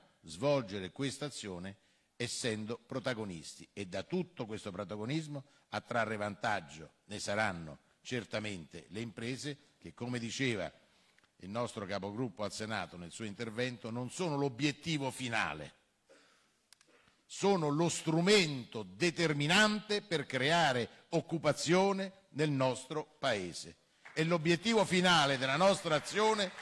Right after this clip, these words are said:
in tutta l'Italia, dal nord al sud,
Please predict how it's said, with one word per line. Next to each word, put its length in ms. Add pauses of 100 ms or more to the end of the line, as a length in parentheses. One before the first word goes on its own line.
(240)
in 300
tutta 400
l'Italia, 520
dal 160
nord 480
al 240
sud, 440